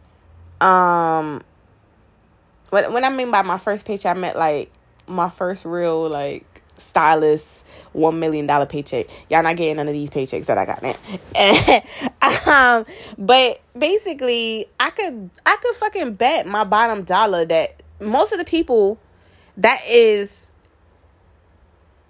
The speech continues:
looking so magnificently happy on Instagram, okay, social media,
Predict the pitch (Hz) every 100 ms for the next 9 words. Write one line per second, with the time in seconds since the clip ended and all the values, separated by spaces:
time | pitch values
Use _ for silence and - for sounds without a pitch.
0 | _ _ - 202 285 - 294 269 - -
1 | 320 359 349 320 302 285 277 302 339 370
2 | - 311 302 302 254 302 320 403 - 240
3 | 185 214 - 233 - 175 110 62 - _
4 | - 185 202 196 - 262 285 240 233 190
5 | 123